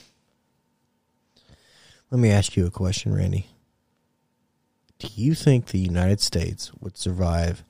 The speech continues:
a Russian and China war? Even with all of our allies?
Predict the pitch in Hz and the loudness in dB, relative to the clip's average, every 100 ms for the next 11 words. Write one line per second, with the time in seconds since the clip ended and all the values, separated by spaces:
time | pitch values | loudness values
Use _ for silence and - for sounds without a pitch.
0 | _ _ _ - 71 82 85 - 90 90 | _ _ _ -10 -2 0 2 0 -2 -2
1 | - 73 67 - - 85 82 78 76 73 | -4 -8 -8 -4 0 0 0 -2 -6 -12
2 | 55 - _ _ _ _ _ _ _ _ | -16 -20 _ _ _ _ _ _ _ _
3 | _ _ _ _ _ _ _ _ _ _ | _ _ _ _ _ _ _ _ _ _
4 | _ - 131 143 156 151 127 123 120 104 | _ 0 6 8 8 6 6 6 6 4
5 | 95 95 98 78 - - - | 2 4 2 0 -6 -8 -10